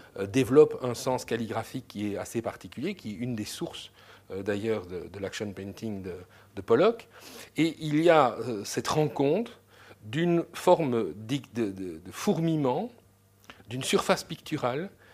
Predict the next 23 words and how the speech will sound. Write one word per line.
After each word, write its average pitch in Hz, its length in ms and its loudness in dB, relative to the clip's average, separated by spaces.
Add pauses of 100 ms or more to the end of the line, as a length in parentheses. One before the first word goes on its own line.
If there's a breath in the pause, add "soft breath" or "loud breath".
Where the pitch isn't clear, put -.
(140 soft breath)
qui 147 200 2
est 151 40 10
animée 165 520 4
d'une, 120 280 -2
d'une 131 300 -2
vie 151 260 -2
remuante, 127 800 -2 (420 loud breath)
et 143 80 0
cette 143 240 0
vie 185 180 2
remuante 160 680 2 (100)
débouche 147 480 -2
sur 131 100 -6
une 139 140 0
forme 147 180 0
d'écriture. 113 540 -10 (720 soft breath)
Et - 80 -8
de 147 100 0
cinquante 190 400 -4
et 160 80 -2
un 147 60 -2
à 139 40 -6
cinquante-quatre, 131 840 -4